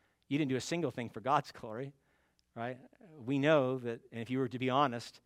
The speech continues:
every single thing you did was for your own glory. Even the good things that you were doing for others.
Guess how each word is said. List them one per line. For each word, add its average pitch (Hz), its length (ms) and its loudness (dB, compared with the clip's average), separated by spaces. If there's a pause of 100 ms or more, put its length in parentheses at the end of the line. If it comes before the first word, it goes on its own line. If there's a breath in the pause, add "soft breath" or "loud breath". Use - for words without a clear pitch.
every 147 240 2
single 147 280 0
thing 151 220 -2
you 139 100 -2
did 165 180 -2
was 131 100 -6
for 131 140 -8
your 131 100 -2
own 131 140 -2
glory. 131 260 0 (160 soft breath)
Even 226 260 2
the 190 80 6
good 180 240 2
things 196 280 2
that 160 120 -2
you 151 120 -2
were 151 80 -2
doing 160 240 2
for 151 180 -4
others. 123 400 0